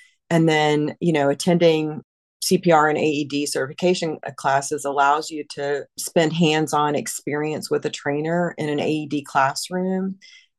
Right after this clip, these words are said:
And that helps you kn-, become more comfortable with exactly what to do, knowing when to call nine one one, and that you're confident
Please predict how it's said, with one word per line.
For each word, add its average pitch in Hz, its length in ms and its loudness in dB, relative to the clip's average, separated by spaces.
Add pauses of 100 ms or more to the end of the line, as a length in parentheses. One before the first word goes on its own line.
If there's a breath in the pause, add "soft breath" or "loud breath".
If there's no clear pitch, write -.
And 165 380 2
that 175 180 4
helps 175 380 0
you 160 140 -2
kn-, 151 180 -4 (100)
become 175 340 0
more 147 240 -2
comfortable 143 640 -4
with 139 160 -2
exactly 139 540 -6
what 139 240 -6
to 143 120 -10
do, 135 460 -4
knowing 143 380 -2
when 139 180 -6
to 151 80 -8
call 143 300 -2
nine 139 300 -4
one 135 260 -8
one, 131 340 -6
and 139 180 -10
that - 120 -4
you're 127 180 -14
confident 139 720 0